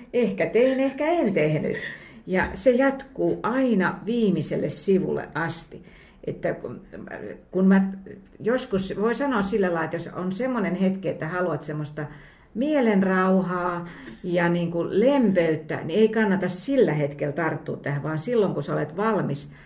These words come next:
älylliseen haasteeseen. Sä äsken itse sanoit, että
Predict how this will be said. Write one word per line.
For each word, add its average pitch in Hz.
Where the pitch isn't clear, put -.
älylliseen 185
haasteeseen. -
Sä 196
äsken 208
itse 170
sanoit, 143
että -